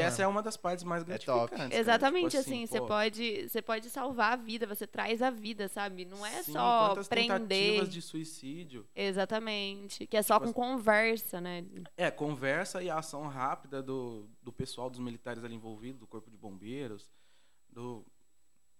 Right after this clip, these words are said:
Speaker 1: do pessoal da segurança em si, né? Porque tem ocorrências da Guarda Municipal também,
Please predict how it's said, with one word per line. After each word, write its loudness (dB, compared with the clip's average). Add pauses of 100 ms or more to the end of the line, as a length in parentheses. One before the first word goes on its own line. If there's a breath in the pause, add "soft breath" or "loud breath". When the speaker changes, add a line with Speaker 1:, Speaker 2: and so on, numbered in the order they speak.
(400)
Speaker 1:
do -14
pessoal -6
da -6
segurança -2
em -6
si, -8
né? -4
Porque -16
tem -8
ocorrências -8
da -4
Guarda -4
Municipal -10
também, -16